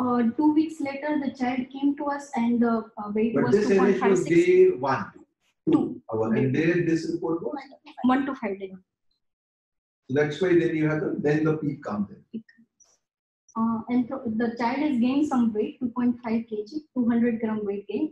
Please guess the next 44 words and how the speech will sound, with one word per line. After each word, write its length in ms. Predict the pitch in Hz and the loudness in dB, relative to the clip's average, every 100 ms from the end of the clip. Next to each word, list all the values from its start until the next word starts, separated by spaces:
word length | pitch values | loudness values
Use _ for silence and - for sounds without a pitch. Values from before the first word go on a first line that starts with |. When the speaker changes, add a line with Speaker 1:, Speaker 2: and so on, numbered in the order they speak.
| - | -2
Speaker 1:
and 320 | 226 233 226 | 0 2 0
the 80 | 226 - | 0 0
genital 440 | 240 262 285 320 | 0 0 0 -2
examination, 680 | 254 - 277 269 262 - 302 | -2 -6 -10 -8 -12 -2 0
Speaker 2:
You 160 | 294 | 2
got 100 | 285 | 4
Speaker 1:
phallic 220 | - - - | 4 4 4
Speaker 2:
the 60 | |
Speaker 1:
length 220 | 254 277 | 2 2
has 80 | 294 | 2
Speaker 2:
picture 120 | 247 | 0
of 40 | 233 | 2
the 60 | |
Speaker 1:
increased. 320 | 233 - 226 214 | 0 0 -4 -4
Speaker 2:
patient? 120 | 220 | -8
Speaker 1:
No, 100 | 214 | -8
sir, 160 | - | -12
I 140 | - 214 208 | -18 -18 -2
don't 180 | 226 226 | -2 -2
have 100 | 226 _ | -10 _
picture. 300 | _ - - _ - 120 | _ -20 -20 _ -20 -8
Speaker 2:
Okay. 160 | 147 170 | -4 -2
Speaker 1:
Phallic 340 | 254 262 277 277 | 0 0 -2 -4
length 240 | 277 285 - 508 | 0 0 -2 -6
is 140 | 240 - | -6 -2
increased 460 | 240 226 247 - | -4 -2 -6 -6
to 80 | 233 | -4
one 160 | 220 214 | -2 -4
centimeter. 280 | 214 214 427 415 - _ _ 208 - _ _ _ _ _ _ _ _ _ - | -8 -18 -16 -16 -18 _ _ -12 -12 _ _ _ _ _ _ _ _ _ -4
So 100 | 233 | -2
there 160 | 240 | 0
was 280 | 262 302 - | 0 -2 -4
slight, 480 | 262 269 302 - - - | -2 0 0 -2 -10 -4
uh, 280 | 233 233 240 | -2 0 0
increase 480 | 269 262 - 294 - | 0 2 2 -2 0
in 180 | 254 226 | 0 2
penile 340 | 220 208 208 | 0 0 -4
length, 280 | 202 285 - - | -4 -4 -4 -8
uh, 60 | 220 208 208 196 | -8 -8 -12 -16
by 240 | 208 208 202 | -16 -14 -12
around 260 | 214 214 214 | -8 -8 -2
point 280 | 220 220 - | 0 0 0
three 160 | 269 | -2
centimeter 560 | 254 214 208 208 208 311 | 0 -2 -2 -4 -6 -6